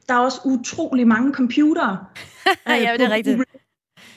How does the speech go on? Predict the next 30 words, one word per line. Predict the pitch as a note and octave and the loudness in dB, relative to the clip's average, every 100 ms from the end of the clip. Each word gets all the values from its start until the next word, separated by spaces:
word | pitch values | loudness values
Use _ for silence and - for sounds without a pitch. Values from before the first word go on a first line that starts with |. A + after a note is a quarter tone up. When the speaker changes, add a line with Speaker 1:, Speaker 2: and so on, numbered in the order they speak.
| _ _ | _ _
Speaker 2:
Ja, | - G3 | -4 0
hvis | C4 C4 | 2 2
man | |
lige | A#3+ C4+ | 2 2
Speaker 1:
Øh, | |
Speaker 2:
rammer | B3 C4 D4 | 2 2 2
en, | A3+ | 2
Speaker 1:
fordi | G#3 G#3+ | 0 -2
Speaker 2:
en | G#3 | 0
hverdag | G3+ B3+ C4 F#3+ F#3+ | 2 2 2 0 -2
sådan | G#3+ A3 | -4 -2
i, | G3 F3+ | -2 2
øh, | D#3+ | 0
kontortid, | - F#3+ B3+ A#3 G#3 F#3+ | 0 -2 -2 -2 -4 -8
så | - C4 | -2 2
er | A3+ G#3 | 2 2
det | G#3+ | 0
computerskærme, | G3+ F3 G3 G3+ - D#3+ D3+ E3 D3+ | -6 -6 -6 -6 -4 -4 -4 -6 -6
vi | E3 | -6
ser. | - E3 C3+ - | -2 -4 -4 -8
Ja. | E3 - _ | -10 -10 _
Speaker 1:
Net-, | A3 - - _ _ _ _ _ _ | -16 -16 -20 _ _ _ _ _ _
netop. | A3+ A3+ F#3+ F#3 - - - | -8 -8 -8 -10 -18 -20 -10
Og | A#3 C4+ | -8 -2
der | |
er | B3 A#3+ B3 | -2 -2 -4
simpelthen | - C4 B3+ B3 | -4 -4 -4 -4
et | B3+ | -4
eller | C4+ A#3 | -2 -4
andet | A#3+ | -4